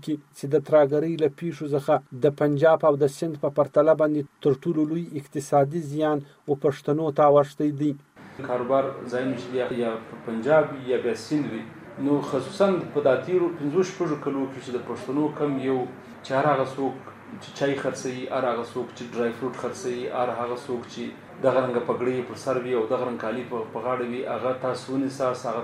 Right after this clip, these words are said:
Speaker 2: تاسو راولئ، تاڼې له، له هغه څخه ضمانت واخلئ، د هغه څخه پوښتنه وکړئ چې ولې دا په ممکنه توګه دا یو ترهګر کېدلی شي. دا انځور دنیا ته وړاندې کړي چې پښتون طالب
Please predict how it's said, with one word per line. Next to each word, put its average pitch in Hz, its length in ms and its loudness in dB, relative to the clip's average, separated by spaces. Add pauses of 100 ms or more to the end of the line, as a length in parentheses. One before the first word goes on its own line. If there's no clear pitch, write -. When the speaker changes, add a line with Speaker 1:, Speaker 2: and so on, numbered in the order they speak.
Speaker 2:
تاسو 120 260 -6
راولئ، 123 400 2 (240)
تاڼې 113 300 -6 (100)
له، 127 140 0
له 113 100 0
هغه 113 220 -4
څخه 107 200 -10
ضمانت 107 440 -4
واخلئ، 117 340 -4 (600)
د - 100 -4
هغه 117 140 4
څخه 113 200 -6
پوښتنه 127 320 -4
وکړئ 117 280 -6 (100)
چې - 120 -12
ولې 123 240 -6
دا 139 80 2 (480)
په 120 160 -4
ممکنه 139 460 0
توګه 120 240 0 (120)
دا 113 60 0 (160)
یو 117 80 -4 (120)
ترهګر 107 320 -4 (100)
کېدلی 101 420 -6
شي. - 100 -16 (220)
دا 120 40 2 (100)
انځور 120 400 -4
دنیا 117 240 -2
ته 117 100 -4
وړاندې 113 340 -2
کړي 107 220 -10
چې - 60 -16 (100)
پښتون 123 320 -8 (220)
طالب 113 280 -2